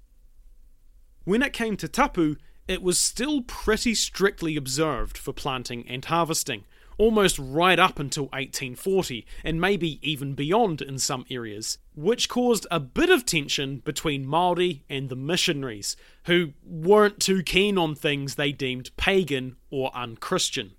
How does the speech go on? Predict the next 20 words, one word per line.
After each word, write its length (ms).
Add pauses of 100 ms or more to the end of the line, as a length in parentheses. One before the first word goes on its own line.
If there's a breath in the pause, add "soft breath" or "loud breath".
(120)
As 260
you 80
might 220
expect, 520
though, 260 (380 soft breath)
the 100
more 400
Māori 560
interacted 600
with 200
Europeans 800
and 160
were 140
exposed 540
to 80
their 200
religion, 720
ideas, 640
and 200
culture, 500